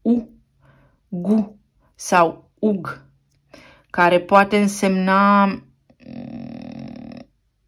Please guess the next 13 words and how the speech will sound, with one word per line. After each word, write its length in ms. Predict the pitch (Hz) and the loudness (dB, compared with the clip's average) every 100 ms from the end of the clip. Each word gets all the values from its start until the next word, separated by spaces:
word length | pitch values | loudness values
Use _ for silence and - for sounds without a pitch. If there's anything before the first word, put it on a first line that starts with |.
| _ _ _ _ _ _ _ _ _ - - _ _ _ _ _ _ _ _ _ _ _ _ _ _ - | _ _ _ _ _ _ _ _ _ -16 -16 _ _ _ _ _ _ _ _ _ _ _ _ _ _ 2
că 120 | 220 | 6
ați, 360 | 190 190 - | 6 6 0
închideți 560 | 196 196 226 233 233 - - | -2 0 2 2 0 -4 -4
un 360 | 208 220 208 180 - - - _ - | 2 6 6 2 -6 -20 -20 _ -2
ciclu 320 | 233 233 202 | 0 2 2
karmic 680 | 202 190 190 190 220 - - | 4 4 4 2 -2 -6 -4
cu 120 | 214 | 2
o 60 | |
energie 460 | 202 196 190 180 226 | 4 2 0 0 2
masculină 560 | 220 208 - 196 202 202 | 2 0 -2 0 2 2
din 200 | 190 180 | 0 -2
viața 360 | 190 196 202 | -2 0 -2
voastră, 720 | 180 180 170 175 - 190 214 | 0 2 2 0 -4 0 0